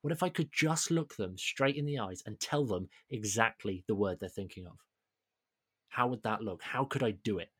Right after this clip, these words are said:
And then I backtrack it from there. And, and the coin in hand, the witch hand routine, is my first outing of that kind of philosophy. And the whole routine, it's, it's four phases in this case,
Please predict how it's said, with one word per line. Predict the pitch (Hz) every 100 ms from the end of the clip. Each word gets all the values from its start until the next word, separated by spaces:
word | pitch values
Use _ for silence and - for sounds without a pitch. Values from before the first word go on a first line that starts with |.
| _ _ _ -
And | 139
then | 139
I |
backtrack | - 135 - - 123
it | - -
from | 120
there. | 143 101 - -
And, | 123 127
and | 131
the | 143
coin | - 151 131
in |
hand, | 117 135 165
the | 120
witch | 123
hand | - 135 127
routine, | 131 135 151 160 - -
is | 127 127 120 - -
my | 127 131 127
first | - - 135 143 - -
outing | 113 139 - 107 101 120 - - _
of | 123 156 -
that | 117 104
kind | 117 117
of | 110
philosophy. | 117 131 160 - 104
And | 98 107
the |
whole | 101 127
routine, | 120 107 - 117 143
it's, | 151 - - -
it's | 113
four | - 113 113
phases | - 110 147 117 101
in | 95
this | 95
case, | - 92 101 131